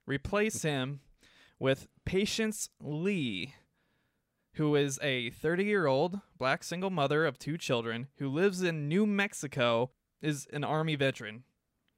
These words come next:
This is also coinciding with, uh, Mark Miller's signing of the rights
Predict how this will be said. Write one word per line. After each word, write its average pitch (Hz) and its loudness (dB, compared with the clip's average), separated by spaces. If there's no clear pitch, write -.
This 131 -8
is 127 -8
also 170 2
coinciding 123 0
with, 120 -4
uh, 113 -2
Mark 117 -4
Miller's 123 -6
signing 127 -4
of 113 -6
the 110 -6
rights 123 2